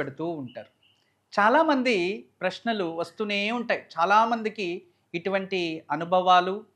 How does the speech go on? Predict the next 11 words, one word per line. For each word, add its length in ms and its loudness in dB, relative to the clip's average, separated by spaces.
మరియు 280 -2
డౌట్స్ 320 0
వస్తూనే 380 -6
ఉంటాయి. 340 -8
మనమందరూ 480 0
కుటుంబ 440 -2
సభ్యులుగా 580 2
మనము 260 0
ప్రయాణం 360 4
చేస్తూ 360 -2
ఉంటాం. 320 -4